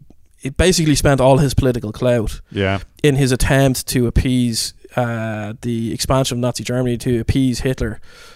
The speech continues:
Speaker 1: um, which is a, which is a,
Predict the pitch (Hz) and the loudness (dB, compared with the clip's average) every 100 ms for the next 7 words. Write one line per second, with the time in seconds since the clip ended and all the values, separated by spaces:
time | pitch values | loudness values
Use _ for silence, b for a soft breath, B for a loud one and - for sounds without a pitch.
0 | B B - 131 123 117 113 - _ _ | B B -8 -4 -2 -4 -8 -12 _ _
1 | _ - 143 135 - 147 131 147 135 123 | _ -6 -2 -2 0 2 2 2 2 2
2 | 120 104 - - - - 135 143 135 131 | -2 -6 -10 -14 -14 -8 -6 -2 0 2
3 | 123 117 | 2 -2